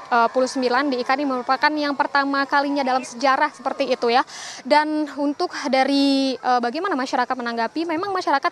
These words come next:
ini ingin sekali melihat dan juga menyaksikan secara langsung bagaimana proses dari, eh, peringatan Hari Kemerdekaan yang ada di Istana Negara ini. Dan kalau misalnya kita melihat juga, Tifal dan juga saudara, eh, kemarin,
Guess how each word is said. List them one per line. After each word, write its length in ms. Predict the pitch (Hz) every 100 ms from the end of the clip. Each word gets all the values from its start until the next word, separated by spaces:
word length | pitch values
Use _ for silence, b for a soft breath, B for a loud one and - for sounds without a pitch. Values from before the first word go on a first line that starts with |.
| 349
ini 240 | 381 311
ingin 160 | 311 330
sekali 400 | 330 294 294 339
melihat 400 | 302 302 - 240 - B -
dan 80 | 269
juga 160 | 277
menyaksikan 480 | 269 247 - 285 254
secara 320 | 254 254 247
langsung 320 | 240 254 285 247
bagaimana 400 | 226 233 240 247
proses 480 | - 262 269 269
dari, 480 | - 233 233 247 240 B B B
eh, 680 | - 247 240 240 233 240 233 240
peringatan 400 | 285 330 302 262
Hari 160 | 247
Kemerdekaan 400 | 240 233 240 277
yang 160 | 247 226
ada 80 | 226
di 160 | 233
Istana 320 | 233 247 233
Negara 320 | 226 226 226 220
ini. 320 | 233 254 392 427 B B B
Dan 240 | 269 302
kalau 240 | 311 370 370
misalnya 320 | 359 339 349
kita 240 | 320 311
melihat 320 | 302 294 294
juga, 560 | - 262 - 233 208 233 -
Tifal 480 | 262 - 262 254 247
dan 320 | 247 247 233
juga 240 | 247 247
saudara, 640 | 247 247 247 240 233 226 240
eh, 320 | - 262 262
kemarin, 480 | 330 330 269 247